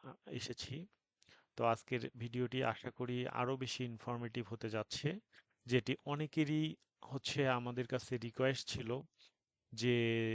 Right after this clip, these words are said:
যাদের হচ্ছে সঞ্চয়পত্র রয়েছে, এফডিআর রয়েছে, ডিপিএস রয়েছে এবং,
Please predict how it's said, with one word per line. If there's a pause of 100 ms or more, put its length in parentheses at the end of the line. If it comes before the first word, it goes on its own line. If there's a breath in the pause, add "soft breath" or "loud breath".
(160)
যাদের
হচ্ছে
সঞ্চয়পত্র
রয়েছে, (500)
এফডিআর
রয়েছে, (420 loud breath)
ডিপিএস
রয়েছে
এবং,